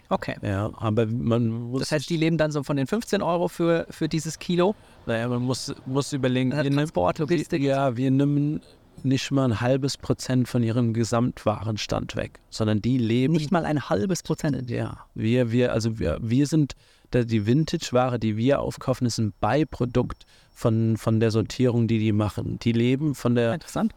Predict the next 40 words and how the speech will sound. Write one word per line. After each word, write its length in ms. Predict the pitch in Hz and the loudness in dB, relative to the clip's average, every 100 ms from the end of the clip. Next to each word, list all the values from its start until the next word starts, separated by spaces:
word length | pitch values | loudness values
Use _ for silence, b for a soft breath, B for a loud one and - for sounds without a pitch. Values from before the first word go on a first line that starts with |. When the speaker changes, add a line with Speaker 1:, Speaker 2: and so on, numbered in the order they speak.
| _ | _
Speaker 2:
die 100 | 120 | 0
leben 360 | 113 127 143 135 | 2 2 2 2
davon, 500 | 123 117 127 123 120 | 2 0 0 0 2
die, 320 | 117 110 110 | 2 4 2
die 140 | 110 107 | 0 0
ge-, 220 | 117 110 | 0 0
also 260 | 113 110 107 | 0 0 0
die, 280 | 110 110 | 0 0
die, 280 | 110 120 110 | -2 -6 -6
die 140 | - 110 | -4 -2
gesamte 460 | 113 113 127 143 | 0 0 0 -2
Kleidung, 640 | 131 120 110 113 127 131 117 | -2 0 2 2 0 -2 -2
wie 120 | 117 | -2
gesagt, 640 | - - 117 110 117 - | -4 -4 0 2 2 -2
in 80 | - | -4
andere 340 | 120 120 113 | -2 0 0
Wertschöpfungsarten 1900 | 113 120 - 117 - 110 104 113 107 - - - - - - - 101 113 135 117 | 0 -2 -2 -6 -4 -2 0 0 -2 -8 -18 -20 -20 -20 -14 -2 0 2 0 -4
zu 140 | - | -4
packen 420 | - 107 - 127 | -2 -4 -2 0
und 120 | 113 | 2
diese 260 | 113 107 110 | 2 0 2
weiter 260 | 104 101 107 | 2 0 -4
zu 140 | 104 | -4
verkaufen. 540 | - 98 - - - - - - | -4 -4 -4 -6 -8 -18 -14 -6
Speaker 1:
Ja. 160 | 147 | -2
Speaker 2:
Ja, 200 | 101 110 - B - | -2 -4 -6 B -2
andere 280 | 113 107 | 0 2
sortieren. 440 | 107 107 - 117 101 | 0 -2 0 0 2
Und 280 | 104 104 - - | 0 -2 -4 -4
da 220 | 110 107 101 | 0 0 -2
ist 240 | - - | -6 -4
dann 120 | 113 | -2
immer 200 | 110 123 | 0 0
so 140 | 120 120 | 0 0
ein 160 | 110 | 0
halbes 340 | 104 120 135 - | 2 0 -2 -4
Prozent 480 | - 120 - 123 117 | -4 -4 0 -2 -2
bis 160 | 113 | -4
ein 100 | 113 | -4
Prozent. 500 | - 104 - 117 160 | -2 -4 -2 -2 -4